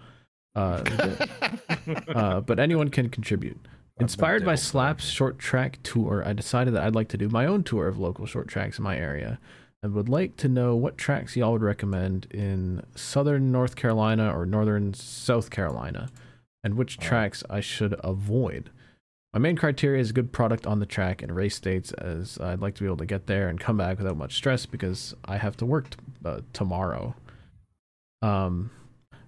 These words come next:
Speaker 1: I, I already have most of the tracks Slap made videos about on my list, like Hickory and Florence. Would like to know if there are tracks you would advise on adding to my list that weren't mentioned. From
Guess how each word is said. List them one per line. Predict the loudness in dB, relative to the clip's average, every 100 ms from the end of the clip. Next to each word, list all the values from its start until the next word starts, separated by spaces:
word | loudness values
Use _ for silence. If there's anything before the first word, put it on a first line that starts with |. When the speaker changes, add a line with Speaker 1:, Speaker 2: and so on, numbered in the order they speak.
| -20 -6
Speaker 1:
I, | 0 2
I | 4
already | 4 4
have | 4
most | 2 2
of | 0
the |
tracks | 2 2 2
Slap | -2 0 2
made | 2 2 2
videos | 4 4 2
about | 2 2 2
on | 2
my | 0
list, | 0 -2 -2 -8 -10
like | -8
Hickory | -4 -4 -2 -2
and | -2
Florence. | -2 0 2 2 -2 -14 -20 -10
Would | -2 2
like | 2
to | 2
know | 2 2
if | 0
there | -2 0 2 0 -4 -12 -20 -20 _ -4
are | -2 0 -2 -4 -6
tracks | 0 0 0 -4
you | -2
would | 0
advise | -2 0 2 2
on | -2 -2
adding | -2 -2 -4 -6 -10
to | -6 -4 -2 -4 -4
my | -2 -2
list | -2 -4 -6 -10
that | -6 -2
weren't | -2
mentioned. | -6 -10 -14 -14 -16 _ _ _ _ _ _ _ _
From | -4 -4